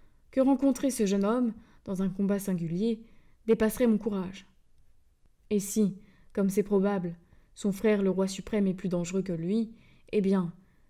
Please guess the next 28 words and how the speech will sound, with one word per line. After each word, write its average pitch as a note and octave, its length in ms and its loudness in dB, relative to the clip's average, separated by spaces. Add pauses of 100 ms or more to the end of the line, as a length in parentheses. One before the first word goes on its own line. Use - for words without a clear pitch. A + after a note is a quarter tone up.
sur A3 160 0
votre G#3+ 280 2
vie, A#3 200 4
monseigneur F#3+ 480 2
roi, A3 340 0 (560)
n'ayez F#3+ 220 2
rien A#3+ 240 4
à A3 80 4
faire A#3+ 260 0
avec G#3 220 0
lui. » « F#3 240 0 (1800)
La F#3+ 140 -4
peste A#3 440 4
soit G#3 240 4
sur G#3+ 200 0
vous », A3 280 2 (800)
s'écria F3 420 -4
Miraz. « E3+ 480 -6 (1400)
Ce - 120 -4
n'est D4+ 80 4
pas B3+ 120 2
cette G#3 200 2
sorte F#3+ 200 0
de G3+ 80 6
conseil G#3 420 4
que F#3+ 100 0
je F3 120 0
souhaitais. G3 460 -4